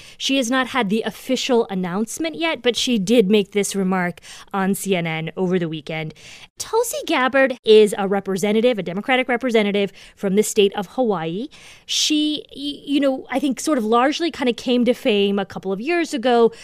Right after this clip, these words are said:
not just because of, of her own politics, but because she resigned from her position at the D N C in order to support Bernie Sanders in his bid for the presidency in twenty sixteen. And she's been pretty closely allied to him, seen as a pretty, you know, strong surrogate of his. Um,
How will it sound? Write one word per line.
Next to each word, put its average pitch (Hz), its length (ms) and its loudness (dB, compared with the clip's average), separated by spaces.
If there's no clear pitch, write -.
not 302 300 -2
just 320 160 -8
because 233 560 2
of, 190 340 -6
of 190 160 -8
her 233 140 2
own 311 180 4
politics, 214 440 0
but 202 160 -4
because 226 400 -2
she - 160 0
resigned 254 400 4
from 226 160 0
her 226 120 2
position 190 500 0
at - 180 -6
the 208 80 0
D 190 180 0
N 180 140 0
C 175 320 -4
in 208 120 0
order 214 220 6
to 196 140 0
support 185 520 -4
Bernie 175 260 -2
Sanders 160 460 -6
in 175 140 -4
his 175 240 -2
bid 156 300 -4
for 180 100 -6
the 170 80 -4
presidency 160 480 -8
in 151 80 -8
twenty 151 240 -10
sixteen. - 380 -12
And 185 100 -10
she's 294 140 -2
been 339 160 2
pretty 453 240 4
closely 254 460 2
allied 196 380 2
to 240 60 0
him, 233 220 2
seen 220 240 2
as 220 80 4
a 214 60 2
pretty, 220 260 0
you 226 80 2
know, 208 140 6
strong 208 380 2
surrogate 202 420 2
of 196 120 0
his. 190 420 -2
Um, 185 360 -2